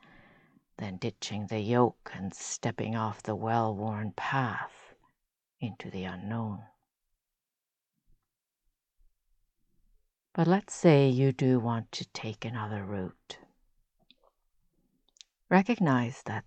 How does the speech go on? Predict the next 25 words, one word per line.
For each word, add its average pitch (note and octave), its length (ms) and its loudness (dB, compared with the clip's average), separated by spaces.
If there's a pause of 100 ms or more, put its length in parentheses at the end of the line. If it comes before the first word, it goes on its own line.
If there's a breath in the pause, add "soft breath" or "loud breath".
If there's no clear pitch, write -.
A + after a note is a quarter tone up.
thoughts A#2+ 520 0
and G#2 260 -10
emotions A#2 800 0
are A2 220 -2
waves C3 580 2
that - 280 -6
come B2+ 240 0
and G2+ 260 -8
go. C3 400 2 (1160 soft breath)
They're B2+ 160 0
not A2 240 -2
who A2 180 -6
you G#2 260 -8
are. A2+ 440 -2 (1400)
It D3 120 -2
is B2 300 -4
in A2+ 160 -6
the A#2 100 -6
grasping A#2+ 760 2
and G#2+ 180 -4
the A2+ 160 -4 (240)
clinging C#3 640 4
tightly C3+ 720 -2
to A#2+ 140 -6
memories A#2+ 840 0